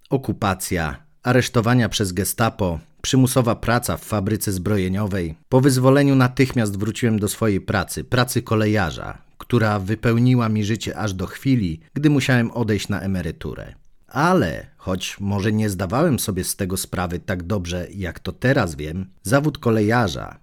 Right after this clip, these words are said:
moja tyloletnia praca na kolei, nigdy nie była dla mnie tylko i jedynie źródłem utrzymania. To było coś o wiele więcej. To był przede wszystkim kontakt z ludźmi,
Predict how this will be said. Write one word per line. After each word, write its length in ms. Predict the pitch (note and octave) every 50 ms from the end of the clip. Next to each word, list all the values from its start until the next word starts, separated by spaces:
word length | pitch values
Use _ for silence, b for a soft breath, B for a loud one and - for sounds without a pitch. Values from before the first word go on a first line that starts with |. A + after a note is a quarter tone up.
| _ -
moja 340 | F#2 G2+ A2 A2 A2 G#2+
tyloletnia 680 | G#2 - - C3+ B2+ C3 C3 B2+ B2+ B2+ B2+ C3 A#2 G#2+
praca 420 | - - A#2 A#2+ C3+ C3 - G2+
na 140 | F2+ E2+ D#2
kolei, 500 | - - F2 E2+ F2+ F2 F2+ G#2+ A#2+ B2 b b -
nigdy 420 | A#2 C3+ D#3+ D#3 D3 C3 C#3 C3+
nie 140 | C#3 C3 B2
była 240 | A#2+ B2+ B2 A#2+ A#2
dla 160 | A2+ A#2 A#2
mnie 160 | A#2+ A2+ G#2
tylko 460 | - - C3 C3 C3 B2 B2+ B2 A2+
i 120 | - - G#2
jedynie 400 | A2 A2 G#2 A2 A2+ A2 A2 G2+
źródłem 460 | G2 A2 G#2+ G#2+ G#2 G#2+ A2 G2+ G2
utrzymania. 760 | F#2+ - - - G2 F2 E2 C2 A#1 - - - - - - _ _ -
To 100 | - D#3
było 300 | D3+ D3 D3 C#3+ C#3 C3
coś 360 | C3 - - B2+ A2+ - - -
o 100 | G#2+ G#2
wiele 300 | F#2+ G#2+ A2+ G#2 G2+ F2
więcej. 600 | D#2 F2 E2+ D2+ C#2 - - - - - - - - _ _
To 140 | - A2+ A#2
był 280 | A2 G#2+ B2 B2 A#2+ A2
przede 320 | - - - B2+ A#2 A2+
wszystkim 500 | G2 - C3 A#2 - - - A#2+ A2+ G#2
kontakt 460 | - - B2 B2 A#2+ B2 A2+ G2 F#2+
z 120 | F#2 F#2+ G2+
ludźmi, 560 | A#2 B2 B2 A#2+ A2 A2 A2+ G#2+ G2+ F2+ E2+